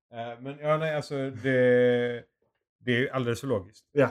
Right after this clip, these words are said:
Speaker 1: Det är ju e-, enkelt att koppla liksom rakt upp och ner.
Speaker 2: Ja.
Speaker 1: Eh, så det kan ju vara lite intressant att se.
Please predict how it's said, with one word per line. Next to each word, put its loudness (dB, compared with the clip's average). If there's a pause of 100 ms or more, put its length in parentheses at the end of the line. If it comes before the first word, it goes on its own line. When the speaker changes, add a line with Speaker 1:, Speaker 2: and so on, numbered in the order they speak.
(100)
Speaker 1:
Det -4
är 2
ju -6
e-, -6
enkelt -10
att -20
koppla -10
liksom -12
rakt -6
upp -16
och -16
ner. -14
Speaker 2:
Ja. -6
Speaker 1:
Eh, -2
så -8
det -4
kan -4
ju -2
vara 0
lite -8
intressant -16
att -20
se. -12